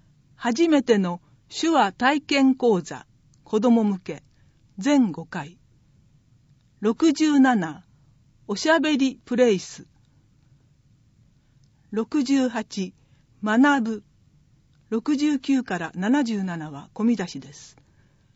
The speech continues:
六十九、初めての手話体験講座、全五回。七十、美姿勢で健康アップ。ポスチュアウォーキング教室。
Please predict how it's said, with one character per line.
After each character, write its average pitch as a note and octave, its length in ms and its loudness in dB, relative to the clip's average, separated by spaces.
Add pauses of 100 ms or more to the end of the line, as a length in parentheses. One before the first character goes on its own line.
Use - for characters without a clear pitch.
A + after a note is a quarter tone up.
(640)
六 A#3+ 300 2
十 C#4+ 280 2
九、 F3 440 -2 (640)
初 C4 320 0
め D4+ 140 4
て A3 120 2
の F3 220 -4 (160)
手 - 160 -6
話 C4+ 160 2
体 C#4 260 -2
験 C4+ 300 2
講 A#3 260 -2
座、 C#3+ 240 -14 (520)
全 B3 260 0
五 D#3+ 140 -10
回。 D#3 320 -14 (1300)
七 C#4 340 4
十、 F3+ 400 -4 (800)
美 G#3+ 120 -2
姿 E4 240 -4
勢 G#3+ 280 0
で D3+ 260 -8 (120)
健 D#4 220 0
康 C4+ 380 0
ア G3+ 100 -6
ッ - 40 -12 (120)
プ。 D3+ 220 -14 (1900)
ポ A#3 140 -4
ス D4+ 160 -6
チ C#4 160 -2
ュ C4+ 80 2
ア B3 100 2
ウ G3+ 60 -8
ォ C#4 260 0
ー - 20 -18
キ D4 160 2
ン C#4 120 6
グ B3+ 120 0
教 G#3+ 280 2
室。 - 320 -16